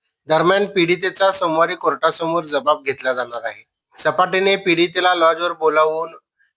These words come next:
पीडितेच्या विनयभंगाचा प्रकार पीडितेने आपल्या मोबाईलमध्ये रेकॉर्डिंग केला. या प्रकरणात अटकेची शक्यता निर्माण झाल्याने सपाटे यांनी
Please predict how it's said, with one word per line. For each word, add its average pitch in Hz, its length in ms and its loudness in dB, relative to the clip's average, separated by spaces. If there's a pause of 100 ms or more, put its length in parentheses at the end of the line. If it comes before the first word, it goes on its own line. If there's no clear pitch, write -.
(100)
पीडितेच्या 160 580 -2
विनयभंगाचा 156 640 0
प्रकार 143 420 -2 (720)
पीडितेने 196 840 2 (220)
आपल्या 165 440 0
मोबाईलमध्ये 170 760 -2
रेकॉर्डिंग 139 440 -4
केला. 113 300 -12 (1080)
या 175 180 2
प्रकरणात 196 600 0
अटकेची 180 440 -4
शक्यता 170 460 -2
निर्माण 160 380 0
झाल्याने 143 480 0 (720)
सपाटे 180 480 0
यांनी 196 420 4